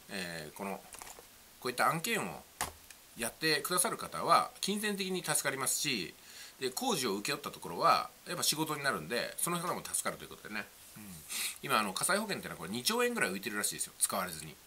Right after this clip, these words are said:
使えるはずなのに使われないということでね。だからそれを、お、市場に流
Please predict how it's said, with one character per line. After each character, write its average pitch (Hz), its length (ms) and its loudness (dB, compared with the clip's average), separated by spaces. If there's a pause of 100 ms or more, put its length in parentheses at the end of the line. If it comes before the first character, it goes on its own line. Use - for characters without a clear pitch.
(280)
使 214 260 8
え 226 80 4
る 226 120 2
は 196 100 4
ず 190 60 2
な 202 100 6
の 110 60 2
に 160 100 -4
使 - 180 2
わ 95 80 2
れ 92 60 -2
な 90 120 -4
い 82 80 -6
と - 100 -16
い - 60 -16
う - 40 -20
こ - 100 -14
と - 160 -20
で 90 60 -14
ね。 - 80 -16 (400)
だ - 60 -20
か 165 40 2
ら 160 40 2
そ 190 120 4
れ 202 80 2
を、 214 380 -2
お、 95 360 -2
市 143 160 6
場 160 180 2
に 156 180 0
流 92 60 -2